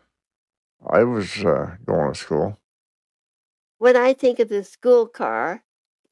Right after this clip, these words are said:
Speaker 2: I think happiness right away. I think, "Oh, the school car is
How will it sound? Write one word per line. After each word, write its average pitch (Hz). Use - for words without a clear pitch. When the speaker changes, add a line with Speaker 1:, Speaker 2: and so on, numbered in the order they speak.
Speaker 2:
I 180
think 262
happiness 160
right 165
away. 120
I 139
think, -
"Oh, 247
the 180
school 247
car -
is -